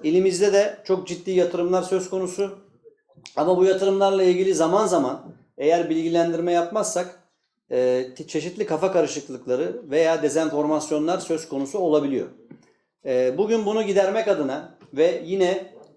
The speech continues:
e, aynı zamanda sizlerin, sahada bu alanda çalışan arkadaşlarımızın,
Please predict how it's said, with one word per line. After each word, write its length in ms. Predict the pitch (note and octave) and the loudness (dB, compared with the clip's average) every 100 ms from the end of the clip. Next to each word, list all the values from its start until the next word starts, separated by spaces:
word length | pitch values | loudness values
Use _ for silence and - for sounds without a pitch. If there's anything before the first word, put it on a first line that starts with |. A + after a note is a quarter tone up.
| - - | -20 -10
e, 440 | C3 C3 B2+ C3 - | -6 -2 0 -2 -2
aynı 280 | D#4+ F3+ E3+ | 0 2 4
zamanda 500 | E3+ E3+ F3 G3 G#3 | 4 4 2 0 0
sizlerin, 680 | - D#3 C#3+ E3+ F3+ A#2 | -2 -4 0 4 4 2
sahada 720 | - - C#3 C3+ D3+ D#3+ E3 D3 | -6 -4 -2 0 4 4 4 2
bu 140 | E3+ | 2
alanda 360 | D#3 D#3 D3+ D#3 | 4 4 2 0
çalışan 420 | D3 D3 D3 D#3+ | -2 -2 0 0
arkadaşlarımızın, 1040 | D3+ C#3 D3 C#3 - C#3+ C#3+ C3 D#3+ F3 | 0 -2 -2 -2 -2 -2 -2 -2 -4 -4